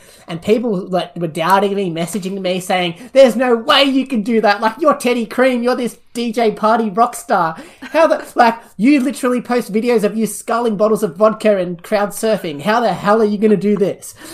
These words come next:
And, and I, I, I just knew. I knew inside of me that I can do it.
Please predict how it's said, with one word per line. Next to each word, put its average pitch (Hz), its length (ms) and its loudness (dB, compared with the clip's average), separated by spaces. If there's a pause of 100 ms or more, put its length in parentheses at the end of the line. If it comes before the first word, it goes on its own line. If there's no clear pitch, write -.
(180)
And, 185 320 -6 (220)
and 196 200 -8
I, 214 300 2
I, 220 280 2
I 202 80 0
just 240 240 -6
knew. 240 380 -4
I 202 220 0
knew 202 380 -4
inside 240 400 -4
of 220 100 -6
me 233 180 -6
that 208 120 -4
I 233 120 -2
can 180 180 -6
do 190 140 -4
it. - 160 -8